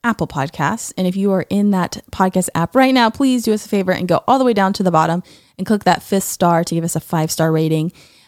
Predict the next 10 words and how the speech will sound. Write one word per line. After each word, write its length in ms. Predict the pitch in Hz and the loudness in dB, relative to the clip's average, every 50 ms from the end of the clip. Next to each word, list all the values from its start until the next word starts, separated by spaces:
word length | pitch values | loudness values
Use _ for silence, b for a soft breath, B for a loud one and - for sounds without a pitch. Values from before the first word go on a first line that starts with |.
| b _ | b _
Uh, 140 | - 160 165 | -4 -2 0
that 160 | 165 165 - | 2 2 2
really 180 | - 185 180 180 | 2 2 0 0
helps 300 | 170 175 165 - - - - | 0 -2 -2 -4 -4 -6 -4
us 280 | - 160 160 - - - | -2 -2 -2 -2 -4 -4
get 220 | - 160 - - | -2 -2 -4 -4
found 420 | - - 165 160 160 165 170 175 180 | -4 -4 -2 -2 0 0 -2 -2 0
by 280 | 170 156 160 165 165 - _ - | 0 0 0 0 -2 -4 _ -2
other 260 | 180 175 160 156 151 | -2 0 0 0 -2
people. 520 | - - 165 156 - - 175 190 269 311 | -2 -4 -6 -6 -4 -2 0 0 -2 -2